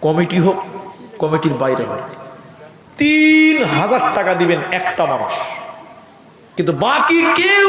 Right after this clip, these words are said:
উঠবেন না। ওই একটা লোকের কাছ থেকে আমি দোয়া দিব এবং তার সঙ্গে মুসাফা করব।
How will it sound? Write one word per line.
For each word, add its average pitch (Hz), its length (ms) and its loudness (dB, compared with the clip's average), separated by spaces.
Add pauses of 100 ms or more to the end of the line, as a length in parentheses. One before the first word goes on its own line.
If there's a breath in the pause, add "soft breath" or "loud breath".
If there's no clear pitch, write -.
উঠবেন 339 300 2 (100)
না। 208 80 -2 (520)
ওই 220 80 4 (180)
একটা 254 280 0 (100)
লোকের 302 340 0
কাছ 285 120 0 (100)
থেকে 254 200 0
আমি 240 100 -2 (120)
দোয়া 240 200 4 (160)
দিব 277 140 0 (720)
এবং 240 140 0 (100)
তার 233 200 0
সঙ্গে 214 180 2 (100)
মুসাফা 190 320 0 (100)
করব। 151 160 2